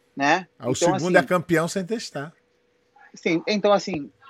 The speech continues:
Speaker 1: você sabe que você vai lutar contra o Bochecha, mas, né, vamos
Speaker 2: A
Speaker 1: dar um
Speaker 2: chance,
Speaker 1: exemplo,
Speaker 2: a
Speaker 1: né?
Speaker 2: chance de
Speaker 1: A Gabi,
Speaker 2: perder
Speaker 1: vou botar a Gabi, vou botar a Gabi, tá? Lá na Gabi,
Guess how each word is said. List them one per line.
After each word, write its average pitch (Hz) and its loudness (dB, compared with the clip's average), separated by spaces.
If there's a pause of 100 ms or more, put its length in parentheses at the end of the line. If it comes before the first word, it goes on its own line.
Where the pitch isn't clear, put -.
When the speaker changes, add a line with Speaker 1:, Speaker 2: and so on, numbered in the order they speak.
Speaker 1:
você 220 2
sabe 226 0
que - -20
você 233 -6
vai 208 0
lutar 175 -4
contra 160 -6
o 165 -4
Bochecha, 170 -4 (840)
mas, 233 0
né, 226 -4 (320)
vamos 156 -6
Speaker 2:
A 247 -4
Speaker 1:
dar - -2
um 240 -2
Speaker 2:
chance, 143 -2 (100)
Speaker 1:
exemplo, 165 -4
Speaker 2:
a 151 0
Speaker 1:
né? 135 -6
Speaker 2:
chance 139 -4
de 139 -6
Speaker 1:
A 254 6
Gabi, 262 4
Speaker 2:
perder 147 4
Speaker 1:
vou 202 0
botar 226 0
a - 2
Gabi, 170 -4 (320)
vou 190 -10
botar 208 -8
a - -10
Gabi, 131 -8
tá? 147 -8 (840)
Lá 165 -2
na 202 -2
Gabi, 175 -4